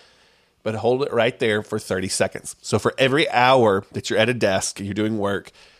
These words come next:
do that exercise for thirty seconds. Now, that's preventative. That's what we're gonna do to prevent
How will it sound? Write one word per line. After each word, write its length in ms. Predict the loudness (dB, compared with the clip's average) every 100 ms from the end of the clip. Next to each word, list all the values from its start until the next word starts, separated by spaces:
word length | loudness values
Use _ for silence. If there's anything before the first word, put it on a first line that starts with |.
| _
do 120 | -4
that 140 | 0 2
exercise 560 | 0 -4 -6 -6 -6
for 100 | -10
thirty 220 | -10 -10 -10
seconds. 480 | -10 -10 -10 -10
Now, 100 | -4
that's 220 | 2 2 0
preventative. 560 | -4 0 0 -2 -8
That's 260 | 0 0 0
what 100 | -2
we're 80 | 0
gonna 140 | 0
do 160 | 0 -2
to 100 | -4
prevent 640 | -10 -8 0 2 2 -4